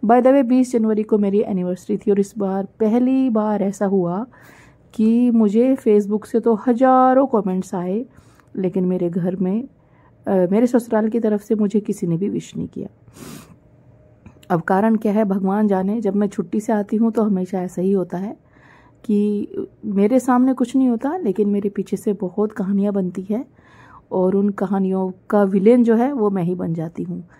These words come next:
हालांकि मैं कभी कुछ करती नहीं हूँ। मेरे ससुराल की कहानी जो है, मैं किसी दिन विस्तार से आपको बता दूँगी। हालांकि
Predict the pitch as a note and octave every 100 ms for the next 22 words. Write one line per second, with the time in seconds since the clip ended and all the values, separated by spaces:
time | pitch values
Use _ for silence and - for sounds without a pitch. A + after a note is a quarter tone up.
0 | _ _ - F3+ G3 G3 A3+ A3+ A3 A3
1 | A3+ A#3 - G3 F3 A3 G#3+ G3 B3 E4
2 | F4+ - B3+ B3 A#3+ B3 A#3+ B3+ B3+ -
3 | G3 F#3+ G3 A#3 G#3+ F3+ F#3+ A3+ - -
4 | - - _ - A3+ A3 G#3+ A3 G#3+ G#3+
5 | G3+ G3 F#3+ - F3+ - F#3 F3 E3+ E3+
6 | E3+ F#3+ A#3 A#3+ A3 G3 G3 A#3+ B3